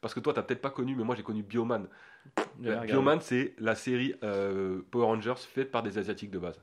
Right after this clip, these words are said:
Speaker 1: C'est vraiment inventé par les
Speaker 2: Ah ouais,
Speaker 1: Asiatiques.
Speaker 2: c'est vrai ?
Speaker 1: Ouais, c'est un truc japonais.
Speaker 2: Ok.
Speaker 1: Et, euh,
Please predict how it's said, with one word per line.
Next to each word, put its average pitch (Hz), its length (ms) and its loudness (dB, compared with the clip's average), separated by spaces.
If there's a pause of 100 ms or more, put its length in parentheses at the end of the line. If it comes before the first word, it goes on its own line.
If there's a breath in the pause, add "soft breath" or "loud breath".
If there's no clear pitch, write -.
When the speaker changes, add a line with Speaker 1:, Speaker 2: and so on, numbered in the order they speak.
(120)
Speaker 1:
C'est 113 100 -2
vraiment 135 240 4
inventé 139 320 4
par 120 120 2
les 107 60 0
Speaker 2:
Ah 131 100 6
ouais, 180 60 4
Speaker 1:
Asiatiques. 202 200 0
Speaker 2:
c'est 190 60 0
vrai ? - 60 -4
Speaker 1:
Ouais, 165 120 2
c'est - 100 -4
un 107 60 -2
truc 110 140 -8
japonais. 113 380 -2 (140)
Speaker 2:
Ok. 107 140 -8
Speaker 1:
Et, - 40 -8 (420 loud breath)
euh, 98 580 4